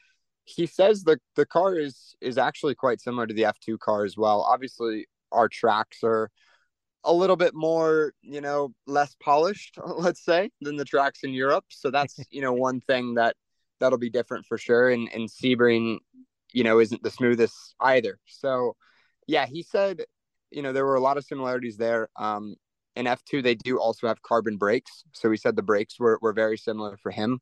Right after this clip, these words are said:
Speaker 1: uh, as that was probably my biggest difference. Um, and then for him, he said the biggest difference was probably the tires, um, and the way you prep them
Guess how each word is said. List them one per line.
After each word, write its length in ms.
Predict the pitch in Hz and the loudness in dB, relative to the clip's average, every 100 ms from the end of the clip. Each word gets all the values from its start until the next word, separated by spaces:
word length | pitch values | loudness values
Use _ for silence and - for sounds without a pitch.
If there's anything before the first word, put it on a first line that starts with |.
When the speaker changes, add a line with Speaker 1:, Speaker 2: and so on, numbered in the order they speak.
| - | 0
Speaker 1:
uh, 280 | 104 101 - | 2 2 2
as 180 | 104 95 | -4 0
that 200 | 101 - | -2 0
was 260 | 110 87 - | -6 -8 -6
probably 400 | - 107 98 101 | 0 0 0 -6
my 240 | 101 101 | -4 -4
biggest 400 | 110 95 98 92 | -4 -4 -8 -6
difference. 520 | - 101 104 110 - - _ - _ _ | -4 -2 -2 -4 -8 -18 _ -20 _ _
Um, 260 | 110 110 110 | 2 2 2
and 100 | 120 | 2
then 120 | 120 | 0
for 140 | 113 120 | 2 2
him, 180 | 135 131 | 2 -2
he 100 | 143 | -2
said 220 | - 151 | 0 0
the 80 | 117 | 0
biggest 280 | 117 113 | 0 0
difference 440 | 120 110 110 98 - | -4 -6 -8 -10 -6
was 160 | 110 98 | -4 -2
probably 280 | - 113 107 | 2 2 2
the 120 | 95 | -2
tires, 640 | - 104 101 101 104 - - - | -4 -2 0 -2 -2 -8 -18 -6
um, 420 | 98 92 92 90 | -2 0 0 -4
and 80 | 107 | -4
the 60 | 101 | 0
way 140 | 101 | 2
you 100 | 98 | 0
prep 260 | - 101 98 - | -4 -6 -6 -4
them 260 | 92 92 | -4 -4